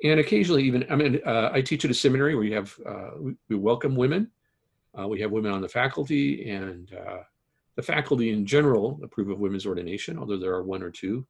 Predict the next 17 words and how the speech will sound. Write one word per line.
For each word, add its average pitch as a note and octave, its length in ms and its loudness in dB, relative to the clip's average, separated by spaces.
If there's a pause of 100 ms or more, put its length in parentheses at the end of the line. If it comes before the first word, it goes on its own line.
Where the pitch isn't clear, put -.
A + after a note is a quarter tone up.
who G2+ 260 -2
seem G2+ 300 -4
not G#2+ 240 -4
to. G2+ 300 -6 (880)
Uh, B2 340 -2 (100)
but C3+ 160 4
occasionally D3+ 420 4
I B2 60 4
hear, B2 380 4
w-, E3 320 -2
one C3+ 200 0
doesn't A#2 220 4
hear A2 100 -2
things G2+ 300 -6
directly, G#2+ 400 -4
but A2 120 -6
occasionally G#2 560 -6